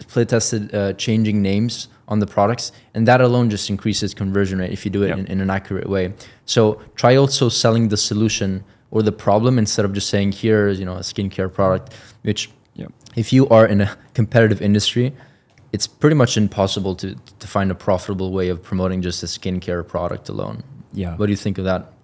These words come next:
Speaker 2: No, I, I agree with you. I think another thing that people don't do enough is price testing. And, I mean, price testing is, is very, very simple. You, you have a price, let's say you're selling for a hundred dollars, and so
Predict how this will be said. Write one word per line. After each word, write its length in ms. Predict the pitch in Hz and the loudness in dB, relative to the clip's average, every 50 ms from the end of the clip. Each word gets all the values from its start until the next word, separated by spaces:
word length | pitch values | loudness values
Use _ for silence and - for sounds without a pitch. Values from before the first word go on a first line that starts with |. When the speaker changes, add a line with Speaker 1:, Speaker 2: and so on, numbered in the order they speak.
| _ - - | _ -16 -8
Speaker 2:
No, 180 | - 104 101 98 | -4 0 0 2
I, 140 | 101 95 - - | 2 2 0 0
I 100 | - 101 | 0 0
agree 200 | 98 92 95 95 | 2 2 2 2
with 100 | 92 92 | 2 2
you. 160 | 92 92 90 - _ _ _ _ _ _ - | 0 0 -2 -4 _ _ _ _ _ _ -2
I 80 | - | 2
think 140 | 113 120 117 117 | 2 4 4 6
another 180 | 113 117 113 | 6 4 4
thing 160 | - - 117 104 | 2 2 0 2
that 80 | 98 | 2
people 220 | - 113 107 98 98 | 2 2 2 2 2
don't 200 | 95 98 95 90 | 2 2 2 2
do 120 | 98 95 | 2 2
enough 260 | 95 95 92 92 - - | 2 2 2 0 -2 -6
is 80 | 104 - | -10 -8
price 320 | - - 98 92 92 - | -4 -2 -2 -2 -2 -4
testing. 360 | - 95 95 - - - 113 - _ _ _ _ _ _ _ _ _ _ _ _ _ _ - | -6 -8 -8 -6 -8 -8 -10 -10 _ _ _ _ _ _ _ _ _ _ _ _ _ _ -4
And, 520 | - 104 98 95 95 92 90 87 - - _ _ _ _ _ _ _ _ _ _ _ _ _ _ - | 0 0 2 2 0 0 -2 -4 -6 -12 _ _ _ _ _ _ _ _ _ _ _ _ _ _ 2
I 40 | 123 | 4
mean, 240 | 120 113 107 104 - - - | 6 6 6 4 2 -2 -2
price 240 | - 110 107 98 - | 2 2 2 2 2
testing 300 | 104 101 - - 101 98 | -2 -2 0 0 0 0
is, 280 | 98 90 78 - - - _ _ _ _ _ _ _ _ _ _ _ _ - | 0 -2 -4 -8 -12 -16 _ _ _ _ _ _ _ _ _ _ _ _ -2
is 160 | 113 110 98 | 0 0 2
very, 240 | 92 104 98 98 95 | 4 4 4 4 2
very 200 | 90 95 92 90 | 2 0 -2 -2
simple. 440 | - - 104 - 110 104 110 117 - _ _ _ _ _ _ - - | -2 -4 -4 -2 -2 -4 -4 -4 -8 _ _ _ _ _ _ -6 -2
You, 520 | 104 104 104 101 98 98 98 95 87 - - _ _ - | 2 2 4 4 4 4 4 2 0 -2 -8 _ _ -2
you 120 | 110 107 | 0 2
have 120 | 110 110 | 2 2
a 40 | 101 | 0
price, 320 | 95 - 104 104 104 104 - | 0 0 2 2 2 2 -2
let's 120 | 101 104 | -4 -4
say 100 | - 110 | -2 -2
you're 80 | 101 98 | -2 -2
selling 320 | - - 104 101 98 98 | -2 -2 -2 0 -2 -2
for 100 | - - | -4 -4
a 40 | 101 | -4
hundred 220 | 92 107 104 98 98 | -2 -2 -2 0 0
dollars, 440 | 98 101 107 113 120 120 - - - _ _ _ _ _ _ _ _ _ _ _ _ - | 0 2 2 0 -2 -2 -6 -10 -12 _ _ _ _ _ _ _ _ _ _ _ _ -2
and 600 | 107 104 101 98 98 95 95 92 87 78 - - _ _ _ _ _ _ _ _ _ _ _ _ _ _ _ _ _ - | 0 2 2 2 2 2 0 -2 -2 -6 -8 -14 _ _ _ _ _ _ _ _ _ _ _ _ _ _ _ _ _ -2
so 340 | - 131 120 113 - - | 2 4 4 4 2 -2